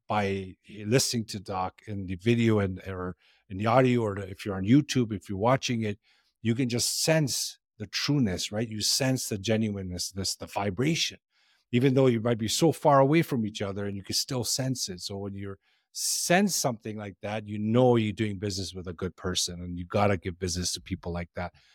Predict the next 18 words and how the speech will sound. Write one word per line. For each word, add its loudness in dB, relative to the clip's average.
Again, 2
thank 2
you -4
so -2
much -2
for -4
joining 4
us. 0
Appreciate 0
all 6
of 4
you. 0
And -8
Doc, 4
thank -2
you -4
so -2
much. -10